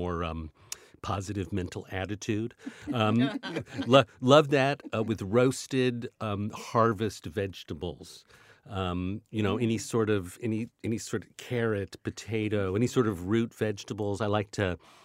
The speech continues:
Speaker 1: I like to hit 'em with a little, with a little brown sugar or a little turbinado sugar before they go in.
Speaker 2: I'm excited about it. I wanna try that 'cause I've never had that. Um, you know, back to you, Amy, on the,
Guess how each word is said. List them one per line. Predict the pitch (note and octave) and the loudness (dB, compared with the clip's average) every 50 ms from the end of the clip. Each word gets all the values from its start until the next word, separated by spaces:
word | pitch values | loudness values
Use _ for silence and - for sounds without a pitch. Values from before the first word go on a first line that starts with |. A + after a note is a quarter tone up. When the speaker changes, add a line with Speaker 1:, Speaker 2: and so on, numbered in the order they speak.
| _ _ - - | _ _ -8 0
Speaker 1:
I | A#2 | 2
like | A#2+ A#2+ A#2 - | 2 2 4 2
to | A#2 | 0
hit | G2+ A#2 B2+ A#2 A#2 | 2 4 4 4 4
'em | A#2 A2 | 4 2
with | G#2 G2 - | 0 0 -2
a | A2 | -2
little, | G2 G#2+ G#2+ G#2+ G#2+ G#2 A2 - | -2 0 0 2 0 0 -2 -4
with | - G2 - A2 | -6 -6 -4 -4
a | |
little | G2 G#2 A2+ G#2 | -2 -2 -2 -2
brown | F#2 E2 E2+ - G#2 G2 G2+ G2+ G2+ G2+ F#2+ | -4 -6 -6 -4 -4 -2 -2 -2 -2 -4 -4
sugar | - - - A2+ G2+ F#2 G#2 G#2 G2+ G2+ G2+ G#2+ | -4 -2 -2 -2 0 0 0 0 0 0 0 -2
or | - F#2+ F2+ | -4 -4 -4
a | F#2 F#2 | -4 -2
little | F#2+ G2 G2 F#2+ - | -2 0 -2 -2 -2
turbinado | - - A2 G#2+ F2 G#2+ G2 F#2+ F#2+ F#2+ F#2+ G#2 G#2+ G2 F#2 | -4 -2 -2 0 0 0 0 0 0 0 0 0 0 0 -2
sugar | F2+ - - - A#2+ G2+ F2+ G2+ G2 F#2 | -2 -4 -2 -2 -2 0 0 -2 -4 -4
before | G2 G2 - - - G2+ F#2+ | -4 -8 -10 -6 -4 -4 -2
they | F2+ G2 F#2+ | -2 -4 -4
go | F2 G2 F#2+ F#2+ F#2 | -2 -2 0 0 0
in. | F#2 F#2 F#2 F2+ G2 G#2 G#2 - - | 0 -2 -2 -4 -6 -8 -8 -8 -8
Speaker 2:
I'm | F#3+ F#3+ | -8 -8
excited | F3 - - F3 F3 E3 D#3 | -6 -4 -2 -2 0 0 0
about | C3+ D3 | -2 -2
it. | D3+ | -2
I | |
wanna | D3+ D3 C#3+ C#3 | -2 -2 -4 -6
try | - C#3+ C3+ C3+ | -6 -6 -6 -4
that | C3 C3 A#2+ - - - - - - - | -4 -4 -6 -6 -8 -12 -20 -20 -20 -10
'cause | - - | -4 -4
I've | F3 E3 | -2 -2
never | D#3+ C3+ C#3+ | -2 -4 -4
had | D#3+ E3+ D3+ D3 C3+ | -4 -4 -6 -4 -4
that. | - - - - _ - - - - _ - | -6 -6 -8 -10 _ -20 -20 -20 -12 _ 2
Um, | - - A3+ A3 - _ - | 4 4 4 4 2 _ 4
you | C#4+ | 6
know, | C#4+ B3+ - - - - | 6 6 6 2 2 0
back | G#3 C4 D#4+ - - | 2 4 4 4 4
to | - C#4+ | 2 4
you, | C4 C4 B3 - | 4 4 2 2
Amy, | - F#3+ G3 F#3+ F#3 F3+ - | 0 0 2 2 2 0 0
on | - - E3 D#3+ D#3+ | 0 -2 -2 0 0
the, | D3+ D3 - | -2 -2 -4